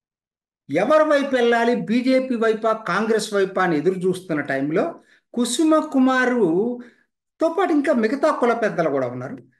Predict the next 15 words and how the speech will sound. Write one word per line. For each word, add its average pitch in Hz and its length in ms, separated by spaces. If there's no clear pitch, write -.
వీళ్ళందరూ 240 500
హైదరాబాద్లో 226 640
సమావేశమయ్యి 175 1040
కాంగ్రెస్కి 285 640
మనం 226 240
మద్దతు 180 400
ఇవ్వాలి, 160 680
కేసీఆర్ని 226 540
ఓడించాలంటే 180 760
కాంగ్రెస్కి 190 640
మద్దతు 156 420
ఇవ్వాలని 151 380
ఒక - 140
నిర్ణయం 147 440
తీసుకున్నారు. 127 520